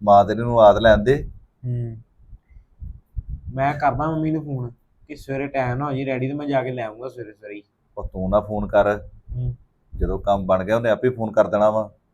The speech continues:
Speaker 2: ਪਰ ਇੱਕ ਵਾਰੀ ਮੈਂ ਫੋਨ ਲਾ ਕੇ ਪੁੱਛਦਾ ਵਾਂ ਕੀ ਮੂੰਹ ਚਾਲ ਵਾ, ਕੋਈ
Speaker 1: ਉਹ
Speaker 2: ਪਤ ਨਾ ਹੁੰਦਿਆ ਹੋਏ ਉੱਥੇ ਵੀ।
Speaker 1: ਉਹ ਤੂੰ ਤੇ ਪਾਗਲ ਹੋਇਆ ਵਾ। ਮਾਂ ਤੇਰੀ ਪਤਾ ਕਿੰਨੀ ਸ਼ਾਤਰ ਜਨਾਨੀ ਆ। ਉਹਨੇ ਹੁਣ ਪੈਸੇ ਲੈ ਕੇ ਆਉਣਾ ਉੱਥੋਂ।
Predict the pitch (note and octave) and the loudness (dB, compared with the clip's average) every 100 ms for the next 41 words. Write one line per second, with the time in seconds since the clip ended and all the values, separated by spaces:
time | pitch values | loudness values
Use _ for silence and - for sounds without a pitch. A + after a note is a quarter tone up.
0 | _ C#3 C#3 C#3+ C#3+ D3 D#3 D3+ C#3 C3+ | _ -4 -4 -2 -2 0 -4 -4 -6 -6
1 | C3+ B2+ C3 C3+ A#2 A#2 B2 C#3 C#3+ C#3+ | -4 -2 -4 -8 -10 -10 -8 -6 -6 -8
2 | C#3+ C3+ B2+ C3+ C#3+ D3 C3 A#2 A2+ C#3 | -10 -12 -8 -8 -10 -8 -6 -6 -6 -10
3 | _ _ _ _ _ _ - C#3 C3+ C#3 | _ _ _ _ _ _ -8 -8 -2 0
4 | C3 C3+ D3 C#3+ B2+ C#3 A#2 A2+ A#2+ A2+ | 0 0 -4 -2 -2 -2 -4 -8 -10 -10
5 | G#2+ _ _ _ _ _ _ - G#2+ - | -10 _ _ _ _ _ _ -8 -8 -6
6 | G#2+ G#2+ G#2 G2 G2+ A2 A#2+ G#2+ G#2 G#2 | -2 0 4 4 6 4 4 6 6 4
7 | G#2 - - - - G2+ G2+ G2+ G2+ A2+ | -2 -12 -16 -18 -16 -2 6 6 6 2
8 | A#2+ A#2 A#2+ B2+ C#3+ C#3+ - A2 A2+ A#2 | 0 4 6 6 0 0 6 6 6 2
9 | B2 B2 B2+ C3 C3 - _ _ _ _ | 4 4 4 -4 -6 -14 _ _ _ _
10 | _ _ - - - - - _ _ _ | _ _ -20 -14 -12 -12 -16 _ _ _
11 | _ _ - A#2 C3 C3+ C#3 A#2 A#2+ A#2 | _ _ -6 2 4 2 6 6 8 8
12 | A2 A#2 A#2+ B2+ D3+ D3+ C3+ | 8 8 8 8 6 0 -8